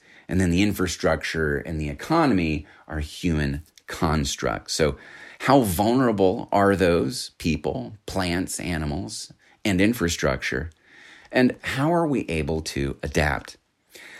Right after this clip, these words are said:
And lastly, they define community capacity.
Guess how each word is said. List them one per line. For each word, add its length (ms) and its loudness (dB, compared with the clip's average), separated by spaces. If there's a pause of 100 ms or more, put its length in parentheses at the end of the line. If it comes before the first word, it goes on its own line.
(140)
And 160 0
lastly, 520 6
they 180 6
define 420 2
community 520 0
capacity. 960 0